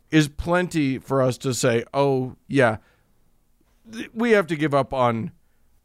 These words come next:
everybody just doing the right thing because it makes the most sense."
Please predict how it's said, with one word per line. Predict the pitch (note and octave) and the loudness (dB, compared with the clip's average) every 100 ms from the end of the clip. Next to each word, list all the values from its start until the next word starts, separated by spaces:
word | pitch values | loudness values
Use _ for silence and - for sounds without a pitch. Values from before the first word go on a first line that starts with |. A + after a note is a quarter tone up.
| C3+ | -2
everybody | C3+ C3 B2+ B2 | 0 2 0 0
just | B2 A2+ - | -2 -4 0
doing | B2+ A#2+ | 2 2
the | A#2 | 2
right | A2+ A2+ | 0 0
thing | - A2+ | -2 -2
because | A2 - G#2+ G#2 G2 - - _ _ | -2 0 -2 -2 -8 -16 -20 _ _
it | C3+ | 0
makes | B2+ B2 A2+ - | 2 2 0 -2
the | A#2+ | -2
most | G#2 G2+ - | -2 -2 -4
sense." | - B1+ - - - | -6 -8 -12 -20 -20